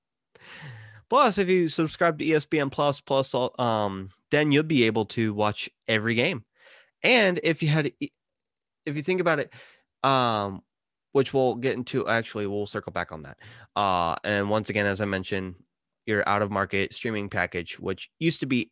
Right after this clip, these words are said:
N H L dot T V, 'cause I guess that'll be going away at the end of the year. Uh,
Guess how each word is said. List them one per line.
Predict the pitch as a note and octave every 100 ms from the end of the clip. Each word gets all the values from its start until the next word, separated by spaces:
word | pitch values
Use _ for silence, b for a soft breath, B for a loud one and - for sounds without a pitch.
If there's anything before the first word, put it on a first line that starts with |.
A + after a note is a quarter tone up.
| -
N | A2+
H | G#2+ A2
L |
dot | G2+ -
T | G2
V, | F2+ F2+
'cause | F2+
I | E2+
guess | F2+ F2
that'll | F2+
be | F2+
going | F2+ F2+ F2
away | F2 F2
at | E2
the | -
end | - E2+
of | D#2+
the |
year. | D#2 F2 B2+ B2+ - _ _ _ b b b -
Uh, | F2 E2+ D#2+